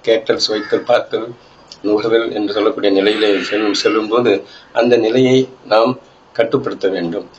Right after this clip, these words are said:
கட்டுப்படுத்தினால்தான் இந்த இறைநிலையை உணர முடியும். எ-, அனைத்து நிலைகளிலும் இருந்து கொண்ட இறை உணர்தலை புரிந்து கொள்ள முடியாது அல்லது இறைவனோடு இணைய முடியாது என்ற நிலையை உணர்ந்து கொள்ள வேண்டும்.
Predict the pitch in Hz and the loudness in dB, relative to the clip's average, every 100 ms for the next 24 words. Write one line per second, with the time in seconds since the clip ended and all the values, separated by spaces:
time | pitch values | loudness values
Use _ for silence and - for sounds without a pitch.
0 | - - 110 - 127 135 - 104 95 92 | -12 -2 0 0 0 -2 -2 -2 0 2
1 | 98 127 - - - 120 110 120 113 104 | 2 2 -2 -14 -4 0 2 2 2 2
2 | 107 104 95 95 92 92 92 90 - - | 2 2 2 0 -2 -6 -6 -8 -10 -20
3 | - - - - 107 - 104 110 131 127 | -20 -16 -18 -6 -4 -2 0 2 0 0
4 | 123 120 127 117 110 113 110 104 117 110 | 2 2 4 2 0 -2 -2 0 -2 -2
5 | 101 104 117 120 104 104 101 101 117 123 | 0 0 2 -2 0 2 2 0 -2 -6
6 | 104 104 98 98 92 92 95 90 104 113 | -6 -4 -2 0 -2 -4 -4 -4 -4 -6
7 | 98 98 110 127 - - - - 110 127 | -4 -2 -4 -6 -8 -20 -20 -2 2 6
8 | 131 117 117 135 127 104 110 107 90 95 | 6 4 4 2 0 0 2 2 0 0
9 | 90 82 92 - 113 117 104 95 98 104 | 0 0 -2 -6 -2 0 0 0 -2 -4
10 | - 101 95 87 87 90 85 82 87 | -6 -4 -2 -4 -6 -6 -6 -8 -12